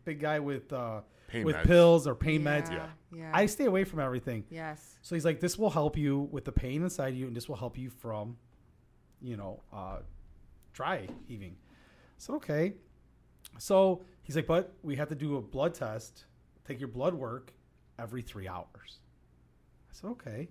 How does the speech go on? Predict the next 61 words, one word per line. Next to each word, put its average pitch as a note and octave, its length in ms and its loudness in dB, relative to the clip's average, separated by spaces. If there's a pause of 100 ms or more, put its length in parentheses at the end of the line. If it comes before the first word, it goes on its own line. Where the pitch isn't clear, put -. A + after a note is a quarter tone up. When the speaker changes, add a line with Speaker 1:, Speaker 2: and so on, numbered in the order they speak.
Speaker 3:
Okay. E3 240 -14 (480)
Speaker 1:
So C3 440 -6 (720)
I, A#2 60 -8
I, - 320 -12 (260)
six - 280 -6
hours C#3+ 300 2
goes B2+ 260 -4
by. B2 200 -2
I'm A#2+ 120 -2
still C3+ 200 -8
dry A#2+ 280 -2
heaving A#2 420 -2
and A2+ 100 -4
stuff - 260 -8
like A#2+ 180 -8
that A#2 140 -8
'cause - 80 -20
they're A2+ 100 -10
waiting A2+ 200 -10
for A2+ 100 -16
the A#2+ 100 -10
doctors A2+ 400 -8
to A2+ 60 -14
come A2+ 200 -8
in A#2 80 -4
and A2+ 120 -6
take A2+ 160 -8
my A#2+ 120 -8
stuff. G#2+ 360 -4 (500)
He's A#2 220 -8
like, A2 200 -4
he - 60 -18
comes B2 160 -6
back B2 280 -6
in. B2 140 -2
He A#2+ 40 -4
goes, A#2 140 -6
"All B2 60 -4
right, C3+ 100 -2
we're C3 60 -6
gonna B2+ 120 -8
give C#3 100 -4
you C#3+ 40 -2
the C3+ 60 -4
medicine, C3 300 -4
but A#2+ 60 -4
we're A#2+ 140 -4
gonna A#2+ 140 -4
keep A#2+ 260 -12
you A2 240 -6 (240)
another G2 260 -12
day." G2+ 300 -10 (300)
Speaker 3:
Okay. C3+ 260 -18 (420)
Speaker 1:
Um, G2 280 -10 (260)
so - 160 -12
you, A#2+ 120 -4
instead D3+ 220 -4
of D#3 60 -2
you D#3+ 80 -2
going D#3 200 2
home, C#3 420 2